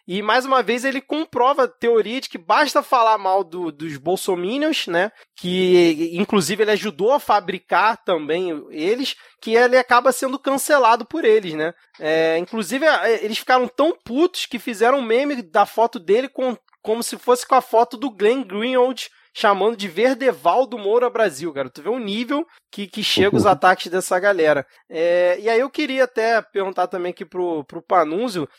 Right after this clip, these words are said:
Speaker 1: que recentemente aí ele falou mal do, do P T no, no Twitter dele, e teve uma certa galera aí que não gostou.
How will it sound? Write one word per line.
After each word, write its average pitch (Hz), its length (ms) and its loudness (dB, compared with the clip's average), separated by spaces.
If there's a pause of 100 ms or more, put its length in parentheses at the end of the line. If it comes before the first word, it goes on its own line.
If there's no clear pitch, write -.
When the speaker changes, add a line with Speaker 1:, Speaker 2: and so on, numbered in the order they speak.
(120)
Speaker 1:
que 160 540 -4 (480)
recentemente 190 760 0
aí 170 260 2
ele 160 380 -2 (240)
falou 165 320 2
mal 165 240 2
do, 147 320 -4
do 151 100 -6
P 151 240 -2
T 170 320 -2
no, 147 240 -4
no 143 140 -8
Twitter 160 420 -6
dele, 165 640 2 (240)
e 147 240 -6
teve 156 220 -8
uma 151 340 2
certa 151 540 0
galera 147 340 0
aí 151 80 -2
que - 100 -10
não 156 120 -8
gostou. 196 560 2